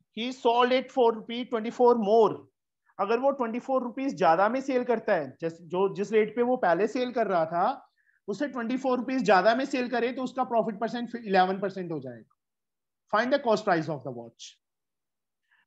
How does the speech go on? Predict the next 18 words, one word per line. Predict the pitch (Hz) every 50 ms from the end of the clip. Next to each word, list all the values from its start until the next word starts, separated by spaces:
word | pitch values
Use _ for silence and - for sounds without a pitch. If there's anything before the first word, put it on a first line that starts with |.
| _
देखो, | - 190 214 247 233 196 170 - - _ _ _ _ _ _ _ -
पहले | 190 196 214 247 262
five | 269 262 214 214 208
percent | 220 196 - 214 196 190
profit | 202 190 185 196 196 196
था, | - 190 180 180 185 _ _ _ _ _ _ -
अब | - 214 226
उसका | 254 254 - 294 277
eleven | 277 262 240 214 196 185
percent | 185 185 175 180 196 175 165 170
profit | 175 165 165 - 175 165 170
है। | 160 165 170 165 _ _ _ _ _ _ _ _ _ _ _ - 147
Difference | 143 185 202 196 - 226 233 233 220 208
pro-, | - - - - 185 180 170 156 143 143 143 - _ -
uh, | 160 151 147 147 147 147 147 147 147 - _ _ _ _ _ _ _ _ _ _ _ _ _ _ _ _ _ _ _ _ _ _ -
difference | 139 165 170 170 214 208 214 214
between | - 214 208 214 214 208
profits, | 208 202 160 151 - 151 127 - _ _ - - _